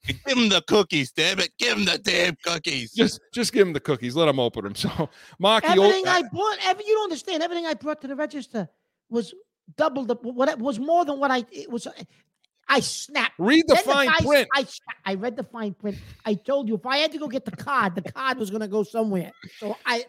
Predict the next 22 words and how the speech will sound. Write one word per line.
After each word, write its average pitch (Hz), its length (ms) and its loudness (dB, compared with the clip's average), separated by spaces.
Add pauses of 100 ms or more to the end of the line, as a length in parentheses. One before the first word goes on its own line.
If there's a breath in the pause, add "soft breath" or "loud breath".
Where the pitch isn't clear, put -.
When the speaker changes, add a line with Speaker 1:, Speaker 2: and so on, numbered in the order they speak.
Speaker 3:
I 247 120 -4
left. 254 260 -4 (580)
Speaker 2:
He 156 220 -4
always 202 240 2
keeps 214 240 -8
us 196 140 -4
on 185 160 0
our 175 100 2
toes. 165 440 0
Speaker 1:
The - 60 -16
thing 247 160 -4
is, 180 280 -2
you're 214 300 0
right, 160 260 0
though, 131 100 -2
Mark. 131 300 -2
They, 170 400 -4 (160)
with 170 100 -12
the 156 100 -8
card, 131 380 -2
it's - 160 -10
like 165 160 -4